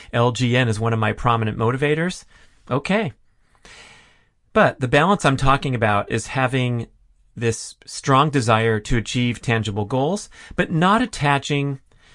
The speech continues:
your self-esteem or your identity to the outcome, because this arguably brings too much stress and pressure and expectation and potential for, uh, negativity, getting discouraged,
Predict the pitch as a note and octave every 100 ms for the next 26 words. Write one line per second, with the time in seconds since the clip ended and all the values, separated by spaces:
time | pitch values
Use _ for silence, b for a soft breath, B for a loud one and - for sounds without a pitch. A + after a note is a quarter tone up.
0 | b - C3 B2 C3 A#2+ C#3 B2+ - A#2
1 | A2+ A2+ - A2+ A2 G#2+ A2 A2+ A#2+ C3+
2 | A#2 A#2 - A2+ B2+ B2+ D#3 - G#2 G2+
3 | B B - C3+ B2+ A2 - C#3+ - -
4 | b b b b _ A2+ G#2+ G2+ A2 G2+
5 | G#2+ A#2+ G#3+ b b b b - A2 A#2+
6 | A#2 A#2 - - D3 C#3 - - - -
7 | A#2+ A#2+ A#2+ - - B2 A#2 - - A#2
8 | - A2+ G#2+ A2 b b b - A2 -
9 | A#2 - A#2+ - A2+ G#2+ - G#2+ G#2 G#2+
10 | - A2+ A#2 G#2 - G#2 G#2 - - A#2
11 | - A2 A#2+ A2+ A2+ A2 A2 A2 G#2+ A2
12 | - A#2+ A2+ G#2+ - A#2+ G#2+ G#2 F#2+ -